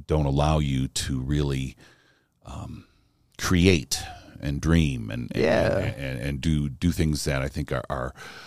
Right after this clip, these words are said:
Speaker 1: more impactful than filling out contracts.
Speaker 2: Right,
Speaker 1: Right?
Speaker 2: exactly.
Speaker 1: Make-, making phone calls,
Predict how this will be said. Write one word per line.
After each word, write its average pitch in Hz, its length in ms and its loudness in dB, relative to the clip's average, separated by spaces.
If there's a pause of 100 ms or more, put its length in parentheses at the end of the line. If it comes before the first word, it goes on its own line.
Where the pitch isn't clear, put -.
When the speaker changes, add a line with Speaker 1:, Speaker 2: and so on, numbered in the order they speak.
(140)
Speaker 1:
more 76 220 4
impactful 71 720 0 (640)
than 67 320 -2
filling 73 320 2
out 65 140 -4
contracts. - 720 -8
Speaker 2:
Right, 87 420 -2
Speaker 1:
Right? 71 140 -2
Speaker 2:
exactly. 95 420 -2
Speaker 1:
Make-, 113 140 0
making 80 300 -2
phone 76 200 0
calls, 69 400 -4